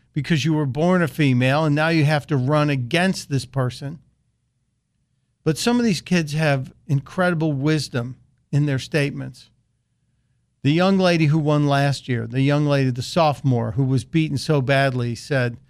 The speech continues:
"I can't really say what I want to say, but there's not much I can do about it." Talk about having grace under this kind of intense focus and pressure.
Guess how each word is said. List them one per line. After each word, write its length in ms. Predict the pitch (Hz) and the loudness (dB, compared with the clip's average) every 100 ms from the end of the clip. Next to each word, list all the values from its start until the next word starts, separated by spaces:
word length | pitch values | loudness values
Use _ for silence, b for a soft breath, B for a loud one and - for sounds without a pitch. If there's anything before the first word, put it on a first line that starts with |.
| _ _ _ | _ _ _
"I 120 | 139 | -2
can't 300 | 143 196 202 | 0 0 0
really 220 | 196 185 175 | 0 0 0
say 280 | - 175 | 0 0
what 140 | 165 156 | 2 2
I 120 | 143 | 2
want 360 | 139 156 165 135 | 2 2 2 0
to 100 | 139 | -4
say, 540 | - 139 120 117 110 _ _ _ _ _ _ _ - | -2 0 0 -2 -8 _ _ _ _ _ _ _ -4
but 160 | 131 | -2
there's 220 | 139 135 143 | 2 0 2
not 240 | 143 151 | 0 2
much 280 | 156 139 - | 0 0 2
I 120 | 135 | 0
can 200 | 127 131 | 2 0
do 200 | 120 127 | 2 0
about 320 | 117 107 104 | 0 -4 -6
it." 120 | 113 - _ _ _ - | -8 -16 _ _ _ -6
Talk 160 | 220 | -2
about 200 | 233 175 | 2 2
having 420 | 147 156 143 131 113 | 2 2 2 0 0
grace 540 | 156 151 165 131 - - - | 0 2 2 -2 -10 -8 -2
under 380 | 156 139 131 | 0 2 -2
this 360 | 139 131 160 131 | -4 -4 -4 -2
kind 360 | - 156 151 139 | -4 -2 0 0
of 140 | 123 | -4
intense 680 | 151 151 - - 170 151 - | -6 -8 -6 -2 -2 -2 -8
focus 640 | - 165 156 156 113 - - | -2 0 0 -2 -4 -8 -4
and 180 | 156 123 | -2 0
pressure. 520 | 156 147 - 131 110 | 0 0 -2 -8 -14